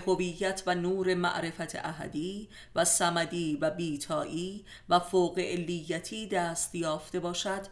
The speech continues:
تا بتواند به این اسم دست یابد و به آن مربوط شود، زیرا آدمی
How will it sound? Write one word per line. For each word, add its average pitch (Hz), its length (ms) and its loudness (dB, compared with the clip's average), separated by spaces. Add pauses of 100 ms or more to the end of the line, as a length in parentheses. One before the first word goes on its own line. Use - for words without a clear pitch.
(240)
تا 165 300 6
بتواند 202 760 0
به 170 60 0
این 160 280 -4
اسم 190 720 -2 (320)
دست 160 440 0
یابد 175 480 0 (260)
و 175 120 6
به 160 220 -2
آن 220 260 0
مربوط 151 540 -4
شود، 160 420 -6 (480)
زیرا 151 420 2
آدمی 175 760 -2